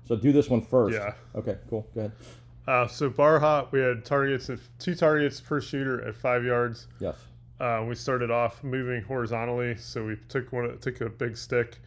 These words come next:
Speaker 2: Uh, we laid it between the two targets. Targets are about a yard apart.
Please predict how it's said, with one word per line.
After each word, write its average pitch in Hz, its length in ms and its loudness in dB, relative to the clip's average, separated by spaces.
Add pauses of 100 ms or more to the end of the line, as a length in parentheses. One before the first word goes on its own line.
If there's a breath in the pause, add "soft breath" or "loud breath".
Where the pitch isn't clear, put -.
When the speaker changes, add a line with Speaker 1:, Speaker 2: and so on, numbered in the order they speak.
(640 soft breath)
Speaker 2:
Uh, 107 340 -2
we 117 80 -6
laid 117 240 2
it 117 360 -6
between 127 340 -6
the 127 80 -4
two 135 200 -6
targets. 123 540 -2
Targets 117 400 -4
are 110 180 -4
about 107 200 -4
a 107 40 -4
yard 110 200 -2
apart. 110 440 -4